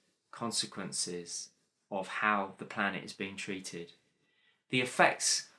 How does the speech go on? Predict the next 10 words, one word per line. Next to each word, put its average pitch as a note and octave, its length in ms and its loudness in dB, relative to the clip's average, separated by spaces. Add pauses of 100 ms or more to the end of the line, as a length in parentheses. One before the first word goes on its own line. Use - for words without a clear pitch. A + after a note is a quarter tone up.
(160)
of - 180 -6
climate C3 380 4
change F2 560 -2 (260)
as A2 140 -2
a A2+ 60 2
result A2+ 440 4
of G#2 120 -2
how A#2 380 4
we're A2 300 4
living G2 540 0